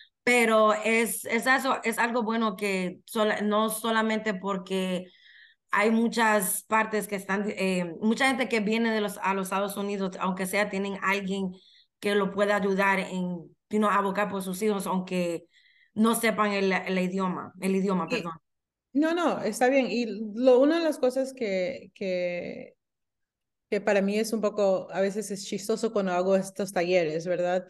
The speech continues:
Speaker 2: Am, una vez tuve una mamá que asistió a un taller, ella no era, era, am, inmigrante, ella quizás era segunda, tercera generación,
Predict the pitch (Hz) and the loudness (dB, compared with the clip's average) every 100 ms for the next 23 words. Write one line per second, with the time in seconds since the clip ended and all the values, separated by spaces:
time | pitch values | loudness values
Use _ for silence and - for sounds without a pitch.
0 | _ _ _ 175 180 180 180 180 170 - | _ _ _ -6 -2 -2 -2 -4 -8 -10
1 | - 220 214 214 220 214 202 208 190 185 | -6 -2 0 0 0 0 0 0 0 -2
2 | 180 180 185 185 185 - 175 160 160 160 | -2 -2 -2 -2 -4 -6 -4 -2 -4 -6
3 | 160 185 185 190 185 180 185 - 190 190 | -6 -2 0 0 2 4 4 2 0 0
4 | 190 180 175 175 170 160 156 160 _ _ | 0 -2 0 0 0 -2 -6 -12 _ _
5 | _ _ _ - 180 175 165 165 - 165 | _ _ _ -2 2 2 0 -2 -2 -2
6 | 156 156 156 - _ - 190 180 175 175 | -2 -4 -8 -12 _ -6 -2 2 2 2
7 | 175 170 185 180 190 180 180 185 185 190 | 2 2 2 0 -4 -4 0 0 0 -2
8 | 175 202 208 202 202 170 180 180 180 170 | -2 0 2 2 2 0 2 0 0 -2
9 | 160 160 170 175 165 165 | -2 -4 0 0 0 -4